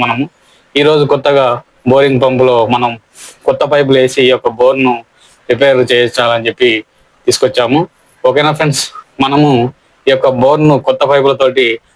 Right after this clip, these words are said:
మళ్ళీ ఫిట్టింగ్ చేసి యథాస్థానంలో మళ్ళీ ఈ యొక్క బోర్ వాటర్ను ఈ యొక్క గ్రామ ప్రజలకు అందించే విధంగా ఈ రోజు కొత్తగా ప్రయత్నం చేస్తున్నాము మనము. ఈ యొక్క, ఇది బోర్ పంపు యొక్క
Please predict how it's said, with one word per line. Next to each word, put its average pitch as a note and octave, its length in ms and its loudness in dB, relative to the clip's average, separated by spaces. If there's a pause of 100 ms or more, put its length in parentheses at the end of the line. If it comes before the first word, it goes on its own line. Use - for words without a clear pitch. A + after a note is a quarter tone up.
(140)
మళ్ళీ B2+ 240 2
ఫిట్టింగ్ C3+ 300 0
చేసి C3+ 220 0 (400)
యథాస్థానంలో C3 680 0 (120)
మళ్ళీ B2 220 2
ఈ B2+ 40 4
యొక్క A#2 160 -2 (120)
బోర్ B2+ 240 2
వాటర్ను B2 380 -2 (160)
ఈ A2+ 40 -4
యొక్క A2+ 240 -2
గ్రామ B2 300 0
ప్రజలకు A#2+ 360 -2 (100)
అందించే B2 360 -2
విధంగా A#2+ 340 -2 (420)
ఈ B2 140 2
రోజు A#2+ 220 2 (440)
కొత్తగా B2+ 300 0 (100)
ప్రయత్నం A#2 360 0
చేస్తున్నాము B2+ 440 0
మనము. C#3+ 220 0 (2500)
ఈ D#3 60 2
యొక్క, D#3 140 -6 (160)
ఇది D#3 160 2 (260)
బోర్ D3+ 260 2
పంపు D3 320 0 (600)
యొక్క - 140 2